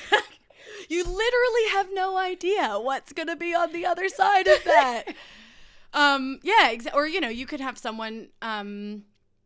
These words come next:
Speaker 1: calling to, you know, pull you up on something that you know that you did wrong.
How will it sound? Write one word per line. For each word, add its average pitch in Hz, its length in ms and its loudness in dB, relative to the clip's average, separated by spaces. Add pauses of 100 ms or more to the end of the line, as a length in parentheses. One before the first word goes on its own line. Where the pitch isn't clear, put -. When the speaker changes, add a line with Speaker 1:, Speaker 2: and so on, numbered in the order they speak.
(440)
Speaker 1:
calling 226 640 -6
to, 233 580 -8 (240)
you 247 100 -10
know, 220 240 -4
pull 277 260 -6
you 262 160 -2
up 285 140 -2
on 254 180 -4
something 240 380 -6
that 240 120 -10
you 247 200 -6
know 233 320 -2
that 247 120 -10
you 220 120 -8
did 214 220 -6
wrong. 208 480 -6